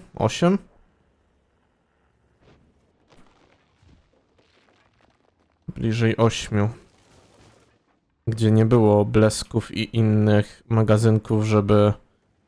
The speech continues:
nabić tą, e, stalową ścianę w ciągu trzech sekund.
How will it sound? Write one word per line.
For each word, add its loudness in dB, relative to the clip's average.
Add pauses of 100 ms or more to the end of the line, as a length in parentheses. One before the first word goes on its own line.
nabić -2
tą, 0
e, -2
stalową -2
ścianę -2
w -8
ciągu -2
trzech -4
sekund. -4